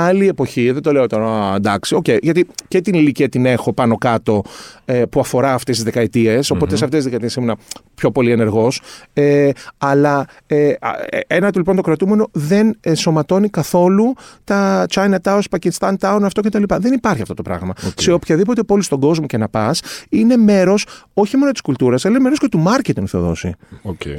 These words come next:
Speaker 1: Και το μαρκετάρουν πάρα πολύ ωραία οι άνθρωποι. Και σου λέει, «Σήμερα θα πάμε Chinatown. Θα διαλέξουμε, φάμε το Peking Duck και τελειώσαμε. Αύριο θα πάμε στους Ρώσους. Μεθαύριο θα πάμε σε αυτό το πράγμα».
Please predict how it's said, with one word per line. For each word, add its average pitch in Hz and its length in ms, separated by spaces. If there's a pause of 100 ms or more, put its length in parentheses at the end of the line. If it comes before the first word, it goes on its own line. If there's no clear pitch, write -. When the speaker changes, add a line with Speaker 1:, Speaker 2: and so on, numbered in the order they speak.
(280)
Speaker 1:
Και 294 100
το 269 100
μαρκετάρουν 254 420
πάρα 294 160
πολύ 269 200
ωραία 285 280
οι - 40
άνθρωποι. 101 340
Και 170 60
σου 214 140
λέει, 262 120
«Σήμερα 262 300
θα 190 80
πάμε 277 280
Chinatown. 254 440 (360)
Θα - 120
διαλέξουμε, 160 400
φάμε 139 240
το 107 260 (320)
Peking 127 340
Duck 226 180
και - 100
τελειώσαμε. 220 460
Αύριο 196 220
θα 196 100
πάμε 214 240
στους 208 200
Ρώσους. 202 320
Μεθαύριο 180 360
θα 196 80
πάμε 208 180
σε 208 80
αυτό 202 120
το 214 80
πράγμα». 196 300